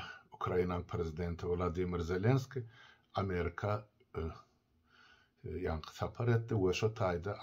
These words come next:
Amerikanyň prezidenti Joe Baýden bilen duwşuşdy. Soňra ol ýaňky parlamentde Amerikanyň kongresinde uh, millet wekilleriniň gatnaşmagynda senatorlaryň gatnaşmagynda ministirlikleriň gatnaşmagynda amerikan ministirlik bilen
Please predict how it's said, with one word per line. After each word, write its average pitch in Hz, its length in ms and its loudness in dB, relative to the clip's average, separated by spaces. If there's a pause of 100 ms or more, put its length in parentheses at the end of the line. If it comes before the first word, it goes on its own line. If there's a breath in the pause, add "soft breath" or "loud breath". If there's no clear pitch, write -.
Amerikanyň 87 600 -2
prezidenti 82 680 -4 (460 loud breath)
Joe 92 240 2
Baýden 92 460 6
bilen 123 200 6
duwşuşdy. 117 640 6
Soňra 87 360 -2
ol 85 240 -2 (760 loud breath)
ýaňky 85 500 0 (160)
parlamentde 90 760 2
Amerikanyň 87 540 0
kongresinde 87 880 0 (200)
uh, 76 320 -4 (1120 loud breath)
millet 82 360 -2
wekilleriniň 82 680 0
gatnaşmagynda 85 840 -4
senatorlaryň 80 840 -4
gatnaşmagynda 82 840 -6
ministirlikleriň 92 960 -2
gatnaşmagynda 80 920 -6
amerikan 110 500 6
ministirlik 87 600 -6
bilen - 160 -12